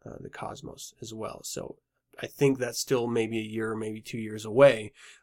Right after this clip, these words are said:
but, you know, it's one of those things that's, it's coming. And so there's going to be this resurgence. I'm calling it right now. There's gonna be this huge resurgence of interest in space and science and math and technology, and I cannot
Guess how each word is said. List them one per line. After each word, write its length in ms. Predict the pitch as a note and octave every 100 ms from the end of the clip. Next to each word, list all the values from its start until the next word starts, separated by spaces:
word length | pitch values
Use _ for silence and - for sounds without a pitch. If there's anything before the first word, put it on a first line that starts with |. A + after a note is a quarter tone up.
| -
but, 220 | B2+ A2+ _ _ _ _ -
you 80 |
know, 220 | C#3+ C3+ -
it's 240 | C3 -
one 120 | D3 D#3+
of 60 |
those 120 | E3+
things 200 | G#3+ G#3
that's, 240 | C#3+ - - - - -
it's 240 | D#3+ D3+
coming. 380 | - G#3 A3+ - -
And 140 | B2+ B2+
so 140 | D#3
there's 260 | C#3+ C#3+ C#3+
going 240 | D#3 G3+
to 60 | G3+
be 100 | G3
this 240 | G3+ G#3
resurgence. 640 | G3+ - G3+ A#3 A2 G#2
I'm 180 | A2+ A#2+
calling 320 | - D#3 F#3
it 60 | F3+
right 160 | D#3+ G3
now. 140 | E3
There's 180 | A2+ A2+
gonna 140 | D#3
be 100 | D#3+
this 300 | D#3+ D#3 -
huge 180 | E3+ F#3
resurgence 560 | G#3 G3 G3 A3 F3 C#3+
of 120 | B2+
interest 420 | C#3+ E3 D#3+ -
in 280 | - C3+ B2+
space 600 | - - C3 D#3+ F#3 - - - -
and 180 | - A#2+
science 680 | - - C#3+ D#3 F#3+ G3+ - - -
and 240 | C3+ A#2 A#2+
math 320 | C3+ F3 -
and 180 | C#3 C#3+
technology, 760 | D3 B2 B2 D3 F3+ F3+ F#3 -
and 160 | C3 C3
I 160 | C#3+
cannot 540 | D3 - D3 D3+ D3+